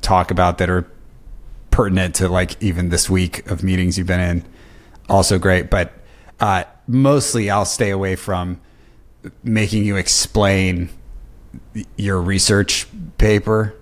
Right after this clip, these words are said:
<laughs> and the, the research that you've done, because I just think there's so many places on the internet that we can point people to. And I think there's so many pertinent conversations that are going right now,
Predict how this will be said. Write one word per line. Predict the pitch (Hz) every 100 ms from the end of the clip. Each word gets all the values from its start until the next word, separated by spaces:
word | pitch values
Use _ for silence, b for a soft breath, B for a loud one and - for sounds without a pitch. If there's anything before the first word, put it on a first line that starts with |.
| B
<laughs> | B - -
and | 127 110
the, | 110
the | 107 107
research | 110 104 107 95
that | - 95
you've | 95
done, | 92 98
because | 95 104
I | 98
just | 90 -
think | 107
there's | 90 87
so | - 110
many | 98 92
places | - 90 - 92
on | 95
the | 92
internet | 92 92 92 -
that | 95
we | 90
can | 90
point | - 101 90
people | 98 98
to. | - 110 113 110 B B B B B B
And | 104 95
I |
think | 90 98 90 -
there's | 104 110 98 -
so | 117
many | 110 101
pertinent | 92 - 120 101 104
conversations | - 95 92 92 87 95
that | 90
are | 90
going | 92 92
right | 92 90
now, | 95 92 90 90